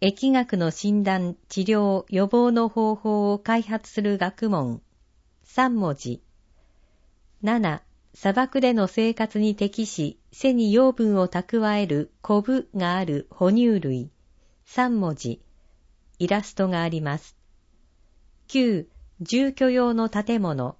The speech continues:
〇〇に住む。二文字。十、日陰。陽の対義語。二文字。答えは、エービーシーディーの枠の中の文字を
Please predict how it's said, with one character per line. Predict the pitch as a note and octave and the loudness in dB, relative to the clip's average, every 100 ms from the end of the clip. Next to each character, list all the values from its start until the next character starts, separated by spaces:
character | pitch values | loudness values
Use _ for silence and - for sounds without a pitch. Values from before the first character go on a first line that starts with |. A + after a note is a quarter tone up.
| _ _ _ _ | _ _ _ _
〇 | F3+ G#3 C4+ C4 | -2 0 2 0
〇 | A#3 F3+ E3+ - | 0 0 -4 -2
に | E3+ | -4
住 | F3+ - G#3 | -4 -4 -2
む。 | D#3 B2+ - _ _ _ - | -2 -4 -10 _ _ _ -4
二 | A3+ | -2
文 | A#3+ G#3 | 0 -2
字。 | D#3 A#2 B2+ _ _ _ _ _ _ _ _ - - | -4 -8 -12 _ _ _ _ _ _ _ _ -20 -16
十、 | F#3 A3+ A#3+ F#3 - _ _ _ | -6 -2 0 -2 -4 _ _ _
日 | - - | -20 -8
陰。 | B3 A#3+ A3 G#3 G#3 _ _ _ _ _ _ _ _ _ | -2 0 0 -2 -6 _ _ _ _ _ _ _ _ _
陽 | A#3 C4+ A3 F3 _ E3+ | 2 4 2 -2 _ -4
の | E3+ | -2
対 | - - G#3 A3 | -2 -2 0 0
義 | G#3+ G3+ | 0 -2
語。 | F#3 - - _ _ _ - | -2 -4 -10 _ _ _ -2
二 | A3 | 0
文 | A#3 F#3+ | 2 0
字。 | C#3+ A#2 - _ _ _ - - _ _ _ _ _ _ _ _ _ _ - | -2 -8 -10 _ _ _ -20 -20 _ _ _ _ _ _ _ _ _ _ -4
答 | G#3+ G#3+ B3 | -2 2 0
え | G#3+ | 0
は、 | D3 B2+ - _ | 0 -4 -8 _
エ | - C4 | 0 0
ー | C4 | 2
ビ | C4 | -2
ー | B3+ | -4
シ | - B3 | -4 -4
ー | B3 | -2
デ | |
ィ | B3 A3 | -2 0
ー | |
の | F3+ | 0
枠 | F3+ - A3+ | -2 -2 -2
の | A3+ | 0
中 | A3 A3 E3 | 0 -2 -2
の | D#3 | -2
文 | G3 | -2
字 | G#3+ F3+ | -2 -2
を | D#3 | 0